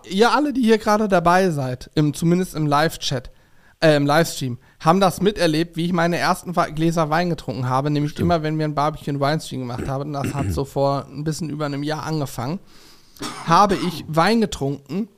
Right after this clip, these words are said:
Speaker 1: und hab, ehrlich gesagt, hatte ich ein bisschen Angst davor, weil auch hier mal aus dem Nähkästchen geplaudert, wir haben schon die ein oder andere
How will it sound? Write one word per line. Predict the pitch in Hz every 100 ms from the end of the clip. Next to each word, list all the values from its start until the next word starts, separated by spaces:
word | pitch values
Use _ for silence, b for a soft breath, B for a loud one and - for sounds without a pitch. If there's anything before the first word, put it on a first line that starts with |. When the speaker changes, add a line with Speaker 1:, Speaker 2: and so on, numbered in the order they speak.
| -
Speaker 1:
und | 160 - 143
hab, | 180 - _ - -
ehrlich | 165 185 220 -
gesagt, | 175 170 180 -
hatte | 196 196
ich | - -
ein | 170
bisschen | 180 - 180 -
Angst | 160 208 233 -
davor, | 151 - 156 165
weil | 151 160 B B B B _ _ - - - - - -
auch | 147 139
hier | - 185
mal | 185 160
aus | 143
dem | 147
Nähkästchen | 160 170 170 - 143
geplaudert, | 135 135 156 170 156
wir | 156
haben | 156 160
schon | 160 156
die | -
ein | - 160 175
oder | 170
andere | 123 165 156 151